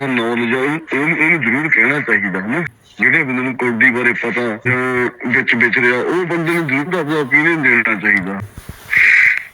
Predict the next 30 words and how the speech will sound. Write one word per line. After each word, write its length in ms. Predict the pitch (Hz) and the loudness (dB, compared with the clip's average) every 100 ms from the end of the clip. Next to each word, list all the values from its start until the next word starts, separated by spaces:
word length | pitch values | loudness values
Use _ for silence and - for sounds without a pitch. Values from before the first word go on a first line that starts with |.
| - - - - | -12 -12 -8 0
ਤੇ 140 | 170 | 2
ਜਿਹੜੇ 200 | 151 202 | 4 4
ਊਂ 380 | 190 185 185 180 | 6 6 6 4
ਆਪਾਂ 220 | 156 185 | 0 -2
ਯਾਰ 200 | 180 190 | 0 0
ਬਿਨਾਂ 320 | 143 156 165 | 0 -2 -2
ਮਤਲਬ 400 | 165 143 151 160 | -4 -6 -4 -4
ਤੋਂ 320 | 143 156 151 - - - | -4 -2 -2 -6 -6 -2
ਚੱਕ 140 | 143 | 0
ਚੱਕ 180 | - - | 0 0
ਵੀਡੀਓ, 320 | 123 139 170 | 0 0 0
ਜਿਹਨੂੰ 200 | 151 330 - | 0 0 0
ਕੁਛ 260 | 147 131 | 0 0
ਗੱਲ 180 | 113 117 | 2 2
ਦਾ 140 | 120 | 0
ਪਤਾ 320 | 110 117 123 120 | 0 -2 0 0
ਨਹੀਂ 200 | 120 123 | 2 2
ਹੈਗਾ, 260 | 127 135 | 2 2
ਲੈਣਾ 400 | 117 113 117 113 | 2 4 4 4
ਦੇਣਾ, 400 | 107 117 117 - | 2 2 0 0
ਉਹ, 40 | 147 | 0
ਉਹ 280 | 156 175 151 | 2 2 2
ਗਲਤ 240 | 131 143 | 0 0
ਨੇ। 220 | 127 98 87 - - - - - 131 | 0 0 -2 -12 -18 -18 -14 -4 0
ਉਹਦੇ 160 | 151 | 2
ਨਾਲ 240 | 185 170 151 | 4 4 4
ਯਾਰ 220 | 160 180 - - - - - - | 2 0 -2 -8 -8 -8 -14 -2
ਇਹ 60 | - | 2
ਗੱਲ 380 | 127 131 147 147 143 | 2 4 2 0 -2
ਹੋਰ 440 | 131 127 131 135 | 0 2 2 2